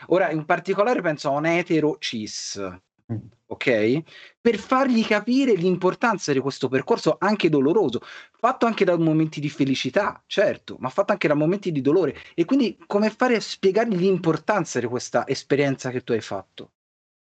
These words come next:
Speaker 1: Non so se mi
Speaker 2: Allora,
Speaker 1: sono spiegato.
Speaker 2: sì, sì, non ci ho mai pensato sinceramente, anche perché è una cosa che mi son sempre detto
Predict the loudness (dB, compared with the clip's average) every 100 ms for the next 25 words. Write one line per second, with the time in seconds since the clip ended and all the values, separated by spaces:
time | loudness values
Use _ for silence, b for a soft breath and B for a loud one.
0 | _ -2 2 2 2 2 2 0 -2 -2
1 | -4 -2 -2 0 0 0 -6 _ -2 0
2 | 2 2 2 0 0 2 2 0 0 0
3 | 0 -2 -2 -12 -6 -6 -2 -2 0 -2
4 | -2 -2 -2 -2 B B B 0 0 0
5 | 2 2 2 2 0 -2 0 0 0 -2
6 | 0 -2 2 2 2 0 -4 0 0 0
7 | -4